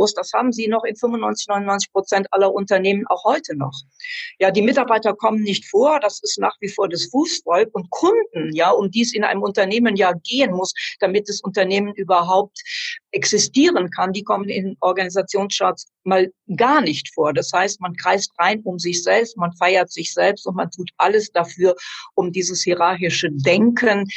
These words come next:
eben auch die Strukturen auch zu erhalten. Das heißt, wir sprechen heute wie vor zwanzig Jahren darüber, dass im ersten Schritt die Silos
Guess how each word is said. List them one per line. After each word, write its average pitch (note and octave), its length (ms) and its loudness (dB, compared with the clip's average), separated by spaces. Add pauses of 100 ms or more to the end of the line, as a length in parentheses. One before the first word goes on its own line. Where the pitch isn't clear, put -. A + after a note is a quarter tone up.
(160)
eben F#3+ 420 2
auch F3+ 300 4 (140)
die F3 60 -6
Strukturen G3 720 -2
auch E3+ 160 -2
zu - 140 -6
erhalten. D#3 600 -4 (280)
Das G3 140 2
heißt, G#3+ 160 2
wir A3+ 80 4
sprechen G#3 480 0
heute A3 360 2
wie G#3+ 120 0
vor G#3 160 0
zwanzig F#3 400 -4
Jahren F#3+ 380 2
darüber, F3 480 2 (380)
dass F#3 180 0 (120)
im G3+ 120 0
ersten G3 440 0
Schritt F3 280 -4
die F#3+ 80 -2
Silos F#3+ 420 0